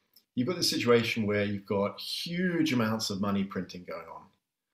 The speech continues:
on. Um, and you, you've got, you're getting a very, very, very diverse outcome in terms of, uh, if you look at the top one percent, the top ten percent, top twenty-five percent,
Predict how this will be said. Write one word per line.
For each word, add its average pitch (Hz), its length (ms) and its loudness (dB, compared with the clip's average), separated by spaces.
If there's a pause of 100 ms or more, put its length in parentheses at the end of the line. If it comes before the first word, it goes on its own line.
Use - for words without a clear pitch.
(440)
on. 113 80 0
Um, 101 680 0 (400)
and 113 500 2
you, 117 260 -2
you've 123 160 -2
got, 139 200 2
you're 127 100 0
getting 139 180 4
a 113 100 4
very, 151 400 6
very, 127 300 4
very 110 220 4
diverse 107 920 2
outcome 101 460 -2
in 98 120 0
terms 101 420 0
of, 90 460 -4 (540)
uh, 98 160 -10
if - 80 -8
you 117 60 -2
look 110 100 -4
at 135 60 0
the 113 80 -2
top 123 240 2
one 120 180 6
percent, 113 300 2
the 107 60 -4
top - 200 -6
ten 110 120 2
percent, 104 260 0
top 104 120 -6
twenty-five 110 500 0
percent, - 640 -4